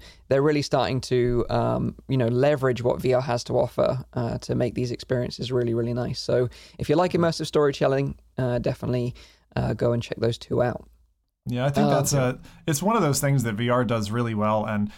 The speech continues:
Speaker 2: for people who are, like, standard odd gamers coming into V R, I feel like this is the part of, like,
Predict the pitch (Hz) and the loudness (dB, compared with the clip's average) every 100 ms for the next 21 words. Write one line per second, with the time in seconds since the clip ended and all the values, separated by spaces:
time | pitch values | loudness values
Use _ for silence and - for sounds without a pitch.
0 | - - - _ - 151 214 214 190 165 | -18 -20 -20 _ -4 0 2 2 4 4
1 | 131 127 - 127 123 123 113 107 98 110 | 2 2 0 0 0 0 0 0 -2 -4
2 | 110 101 - 127 127 117 104 107 107 104 | -4 -4 -4 -2 0 0 -2 -2 0 0
3 | 110 - 170 143 117 143 143 170 143 139 | -2 -2 0 2 0 0 0 0 -2 -6
4 | - - 127 123 107 110 104 | -8 -2 0 2 0 -2 -2